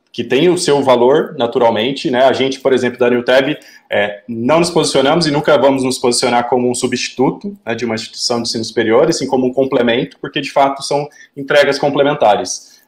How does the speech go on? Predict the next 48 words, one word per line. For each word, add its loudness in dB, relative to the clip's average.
né? 2
E -6
quando 2
a 4
gente, 0
é, -2
busca 2
aqui 2
essa 0
parte 2
mais -2
prática, 2
né, 0
de -10
fato, 0
é, -10
de -12
proporcionar 2
pra 0
esses -2
alunos 4
e 2
alunas 2
da 2
Newtab -2
o -10
desenvolvimento 2
de -2
projetos, 2
né, 0
o 2
direcionamento 0
do -2
que -2
é 0
importante 0
eles -2
aprenderem, 2
o 0
acompanhamento 2
de -10
facilitadores, 0
que -10
são -4
pessoas -2
experientes -2
naquela 2
área, 2